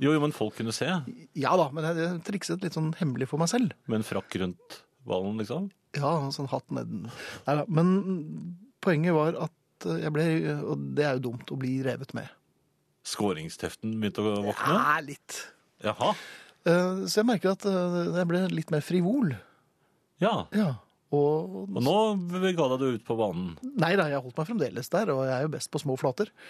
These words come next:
Speaker 2: Ehm, men til slutt så ble jeg lei min egen triksing, jeg må si det.
Speaker 1: Ja.
Speaker 2: Ehm, eller jeg, det, det traff litt skjevt. Jeg skulle egentlig prø-, prøve å ta, ta meg inn.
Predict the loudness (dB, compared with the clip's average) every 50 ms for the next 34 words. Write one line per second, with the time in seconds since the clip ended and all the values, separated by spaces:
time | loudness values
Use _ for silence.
0 | -20 -18 -20 -20 -20 -20 _ _ _ _ 0 2 4 4 4 4 4 2 2 0
1 | 0 -2 -2 -4 -4 -4 -4 -4 -4 -4 -4 -2 -2 -2 0 0 0 0 0 -2
2 | -2 0 2 4 4 4 2 0 -4 -6 -8 -12 -16 -12 -8 -4 -4 -4 -4 -4
3 | -6 -8 -6 0 4 4 6 6 4 2 0 0 -4 -4 -2 -4 -2 0 0 0
4 | 0 0 0 -2 -2 -4 -8 -12 _ _ _ _ _ _ -2 0 0 -2 -2 0
5 | 0 2 2 2 2 2 2 0 0 -4 _ -20 -20 -20 _ _ 0 2 4 4
6 | 4 2 2 0 0 -2 -4 -10 -12 -12 -12 -14 -16 -18 -18 -18 -16 -8 -4 -4
7 | -4 -4 -4 -6 -4 -4 -4 -2 -2 -4 -4 -2 2 2 2 2 2 0 -2 -2
8 | 0 -2 -2 -2 -4 -2 -2 -2 -2 -4 _ -20 -20 -20 -20 -20 -20 -20 _ _
9 | _ _ -18 -16 -16 -14 -14 -14 -14 -10 -8 -8 -8 -8 -10 -8 -8 -6 -6 -6
10 | -8 -12 -14 -18 _ _ _ -20 -20 -20 -20 -20 -20 _ _ -16 -16 -14 -14 -14
11 | -6 -2 0 2 2 4 4 6 6 4